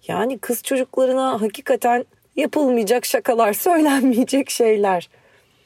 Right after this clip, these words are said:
Bir de dedem bana kahvaltıda, o zamanlar sarelle vardı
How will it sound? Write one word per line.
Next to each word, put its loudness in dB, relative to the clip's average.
Bir -4
de 2
dedem 2
bana 0
kahvaltıda, 0
o 0
zamanlar 0
sarelle 0
vardı -2